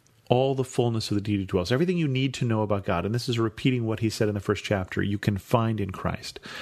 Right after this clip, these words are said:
There is no, "I need Christ, and then I also need this teacher. I need Christ, and I also need this book. I need Christ, and then I also need this guru.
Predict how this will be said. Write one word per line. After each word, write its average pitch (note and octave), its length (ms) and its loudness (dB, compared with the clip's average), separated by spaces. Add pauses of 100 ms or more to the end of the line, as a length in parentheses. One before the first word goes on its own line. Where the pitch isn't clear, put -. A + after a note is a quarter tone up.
(200)
There C3+ 160 8
is C#3+ 200 -4
no, B2 400 0
"I B2 160 2
need A#2+ 260 -2
Christ, A#2 460 0
and A#2 160 2
then A2+ 100 0
I A2+ 120 0
also G#2+ 300 0
need G#2 300 0
this G2 220 2
teacher. - 440 0
I G#2 120 2
need G#2+ 200 0
Christ, G#2 440 2
and G2+ 100 2
I G2 60 2
also F#2+ 260 -2
need F#2+ 280 0
this F#2 180 2
book. - 360 2
I G2+ 80 2
need G#2 200 -2
Christ, G2 420 0 (340)
and G#2+ 120 4
then G#2 80 2
I G2+ 80 0
also G2 260 0
need G2 280 0
this F#2 160 2
guru. F2 420 -2